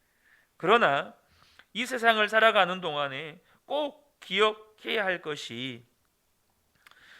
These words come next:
온 세상, 온 세상이 하나님을 아무도 안 믿는 것 같아요. 온 세상이 하나님을 아무도 안 믿는 것 같아요. 또 하나님을 찾지도 않아요.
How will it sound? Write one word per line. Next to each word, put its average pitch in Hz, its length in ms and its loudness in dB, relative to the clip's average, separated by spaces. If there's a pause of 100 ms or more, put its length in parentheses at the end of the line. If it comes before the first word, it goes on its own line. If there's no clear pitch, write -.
(120)
온 294 320 2
세상, 240 580 2
온 294 320 -2
세상이 190 640 -6 (400)
하나님을 262 520 0 (260)
아무도 415 240 2
안 175 220 0
믿는 196 280 -10
것 165 60 -12
같아요. 127 640 -8 (1800)
온 330 200 0
세상이 277 320 2
하나님을 277 360 2
아무도 339 440 4
안 196 160 6
믿는 226 280 -6
것 208 60 -10
같아요. 135 560 -8 (720)
또 277 240 2
하나님을 311 560 6
찾지도 359 480 0
않아요. 165 400 -2